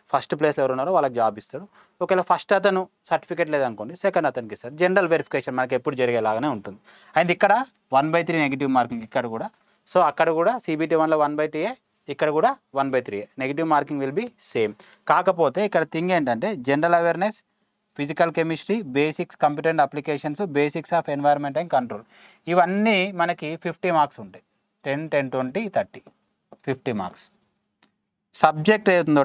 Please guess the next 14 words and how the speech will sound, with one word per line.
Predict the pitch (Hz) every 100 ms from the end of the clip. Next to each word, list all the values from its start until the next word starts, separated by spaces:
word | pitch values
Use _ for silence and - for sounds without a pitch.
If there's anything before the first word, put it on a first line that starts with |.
| 135
టెక్నికల్ | 143 175 165 147
ఎబిలిటీస్ | 135 123 117 110 110 -
ఇక్కడ | 147 170 139 156
ఇది | 139
హండ్రెడ్ | 135 135 123
మార్క్స్ | 117 -
ఉంటుంది. | 98 - -
అంటే | 147 151 160 214 -
ఇక్కడ | 147 - 190 160
ఈ | 160 156
కంప్లీట్లో | 151 185 175 147 160
మనకి | 160 147 143 220 _ _ _ _ -
రీజనింగ్ | 131 170 190 190 196 240 220
ప్లస్ | 160